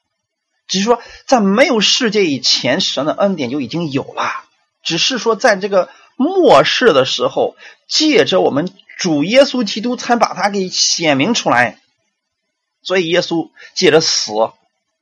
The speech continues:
把这个死给废去了，他死了就把死亡给废去了，借着福音，借着他的好消息，将不能朽坏的生命彰显出来啊！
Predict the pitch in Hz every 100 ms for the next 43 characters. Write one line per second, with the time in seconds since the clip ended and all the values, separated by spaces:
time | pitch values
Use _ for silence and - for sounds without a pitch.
0 | _ _ - 104 101 180 160 - - 117
1 | 147 101 - - - - - - - -
2 | 311 - - - - 220 - 202 - -
3 | 143 196 247 175 135 - 143 - 131 104
4 | - - - 311 131 - - 151 196 233
5 | 262 - _ _ _ _ _ _ - _
6 | - 156 110 - - 165 135 - - -
7 | 139 147 - - - _ _ - 135 -
8 | 220 269 - - 143 139 - 285 151 131
9 | - 151 156 120 - 170 139 135 - -
10 | - - -